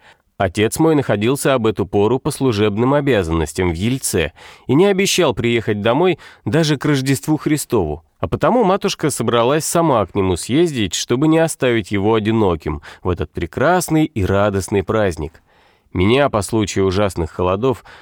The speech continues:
мать не взяла с собой в дальнюю дорогу, а оставила у своей сестры,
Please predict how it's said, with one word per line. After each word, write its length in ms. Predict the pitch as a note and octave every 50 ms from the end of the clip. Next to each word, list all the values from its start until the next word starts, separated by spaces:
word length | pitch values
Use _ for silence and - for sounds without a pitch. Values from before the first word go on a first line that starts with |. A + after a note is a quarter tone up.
| - - _ _
мать 220 | C3+ D3+ D3+ -
не 100 | E3+ F#3
взяла 380 | F3 E3 F3 G3 F#3+ F#3 D3 G#2
с 80 | -
собой 340 | - - G2 F#2+ G#2 G#2+ G2+
в 80 | F2+ F2+
дальнюю 460 | F2+ G#2 G2+ G2 F#2+ F#2+ G2 G2 F#2+
дорогу, 500 | F#2 A#2 - - G3+ F#3+ D#3+ E3 D#3+ -
а 120 | B2+ B2
оставила 500 | A#2+ A2 - - E3+ F#3+ F#3+ F#3 F3+ D#3+
у 80 | C#3 A#2+
своей 380 | G2+ - A2 A2+ A#2+ C3+ D3+ E3
сестры, 640 | - - D#3 C3 - - - G2+ G2 F2 D#2+ D#2